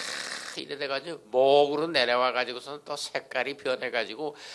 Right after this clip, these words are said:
목을 움직이는 대로 그 깃털이 따라 움직이고, 날개를 이렇게 하니까 또 거긴 깃털이 다르게 생겼고,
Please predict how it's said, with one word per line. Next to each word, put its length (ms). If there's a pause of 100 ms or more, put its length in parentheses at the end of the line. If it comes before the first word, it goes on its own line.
(240)
목을 360
움직이는 640
대로 220
그 80
깃털이 600
따라 400
움직이고, 640
날개를 640
이렇게 340
하니까 320
또 160
거긴 340
깃털이 360
다르게 420
생겼고, 420